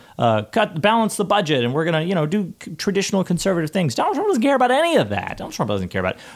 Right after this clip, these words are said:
balancing the budget. He ran his deficit up higher than it's ever been in American history. Donald Trump doesn't care about,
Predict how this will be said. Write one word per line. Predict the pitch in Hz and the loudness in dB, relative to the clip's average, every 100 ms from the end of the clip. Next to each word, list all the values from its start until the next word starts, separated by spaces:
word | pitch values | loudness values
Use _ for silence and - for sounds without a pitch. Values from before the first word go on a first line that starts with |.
| - | -4
balancing | 110 95 95 95 104 | 0 2 2 0 0
the | 95 | 0
budget. | 87 90 101 196 | 2 2 2 2
He | 117 | 0
ran | 95 92 | 0 -2
his | 90 | -4
deficit | - 95 107 - 101 | -2 -2 -2 -4 -4
up | - | -2
higher | 104 104 110 | 0 2 2
than | 117 | 0
it's | 117 | 0
ever | 135 135 | 0 0
been | 147 151 | 0 0
in | |
American | 151 160 165 185 | 0 0 0 0
history. | 175 214 - - - - | 0 0 -4 -4 -8 -12
Donald | - - | -10 -4
Trump | 156 127 | -4 -2
doesn't | 123 123 | -2 0
care | 139 | 0
about, | 131 127 | 0 0